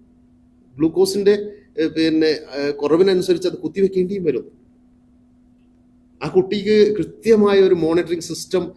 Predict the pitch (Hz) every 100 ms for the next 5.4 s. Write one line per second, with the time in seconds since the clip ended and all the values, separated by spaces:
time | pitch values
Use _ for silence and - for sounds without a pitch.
0 | - - - 147 185 185 185 185 175 175
1 | 175 180 - _ - 127 - 156 190 185
2 | 185 165 160 180 190 180 185 - 175 175
3 | 165 165 160 165 160 165 156 156 - _
4 | _ _ _ - 123 160 190 160 - 175
5 | 160 156 185